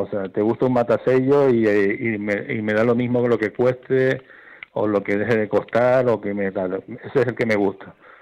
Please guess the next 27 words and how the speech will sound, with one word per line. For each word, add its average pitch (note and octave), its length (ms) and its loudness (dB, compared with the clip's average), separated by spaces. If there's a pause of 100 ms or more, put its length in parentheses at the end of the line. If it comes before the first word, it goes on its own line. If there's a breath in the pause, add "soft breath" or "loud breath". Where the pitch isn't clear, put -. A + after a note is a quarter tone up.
(280 loud breath)
Pues F#2 300 -6
lo F2 160 -4
tienes, G2+ 340 -4
¿no? A2 300 -6 (920 soft breath)
Hay A#2+ 220 2
otra B2 240 0
gente B2 340 -2
que A#2+ 280 0
cree B2 200 0
que A2 120 0
tiene A#2 360 2
un, A2+ 760 0
una G#2+ 180 0
cosa A2+ 260 0
de A#2 140 4
alto A2 320 0
valor. B2+ 400 2 (360 loud breath)
Eh, G2+ 460 -2
nos F#2+ 160 -2
ha A#2+ 40 2
llegado A2+ 380 4
gente B2+ 260 -2
de G#2+ 340 2
que F#2 160 -10
le F2+ 140 -10
decimos, F#2 340 -8
"Mira, A#2+ 340 -4